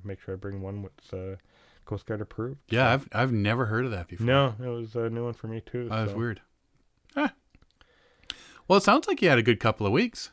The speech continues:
Speaker 1: I did. It,
Speaker 2: Got to do a lot of
Speaker 1: uh, it was a
Speaker 2: paddling
Speaker 1: nice
Speaker 2: and
Speaker 1: break. It was, uh, it was busy, but I got lots of rest in there. Lots of fun.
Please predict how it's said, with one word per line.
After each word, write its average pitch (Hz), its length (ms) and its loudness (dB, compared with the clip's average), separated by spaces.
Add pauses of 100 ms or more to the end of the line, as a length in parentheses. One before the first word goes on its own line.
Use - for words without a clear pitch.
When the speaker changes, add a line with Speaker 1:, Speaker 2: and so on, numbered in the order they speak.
(140)
Speaker 1:
I 139 80 8
did. 139 540 6
It, 135 100 0
Speaker 2:
Got 143 80 6
to 131 60 4
do 123 160 4
a 135 100 10
lot 135 160 10
of - 0 -
Speaker 1:
uh, 135 40 8
it - 20 8
was 135 40 8
a 135 40 8
Speaker 2:
paddling 123 260 6
Speaker 1:
nice 160 160 8
Speaker 2:
and 113 140 -2
Speaker 1:
break. 139 360 8
It 139 80 4
was, 123 360 0
uh, 123 540 6 (320)
it 123 120 4
was 123 160 4
busy, 139 460 4
but 147 180 0
I 131 60 2
got 123 160 2
lots 135 300 0
of 147 100 2
rest 131 300 2
in 123 120 0
there. 123 420 4 (180)
Lots 117 320 0
of 139 100 -2
fun. 127 360 0